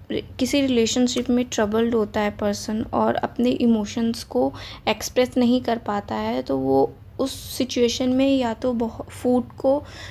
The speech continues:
छोड़ देते हैं पर्सन, या तो फिर बहुत ही ज़्यादा मात्रा में फूड को खाने लगते हैं,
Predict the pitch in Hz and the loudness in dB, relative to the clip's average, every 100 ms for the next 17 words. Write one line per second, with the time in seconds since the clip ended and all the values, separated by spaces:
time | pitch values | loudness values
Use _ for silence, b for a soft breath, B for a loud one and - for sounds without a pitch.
0 | B - 233 240 240 254 247 254 254 262 | B -2 4 4 4 2 0 -2 -2 -2
1 | 277 277 233 226 262 254 247 226 - 247 | -2 -2 -4 -2 0 2 0 -2 -4 -4
2 | - 247 226 226 220 220 240 220 202 226 | -4 -4 -4 -4 -4 -4 -2 -2 -2 -2
3 | 220 214 208 226 220 226 254 - - 220 | -2 -2 -6 -4 -2 -2 -4 -6 -4 -2
4 | 214 240 247 226 208 208 196 - - 190 | -2 -6 -4 -2 -2 -2 -4 -6 -12 -12
5 | 220 | -12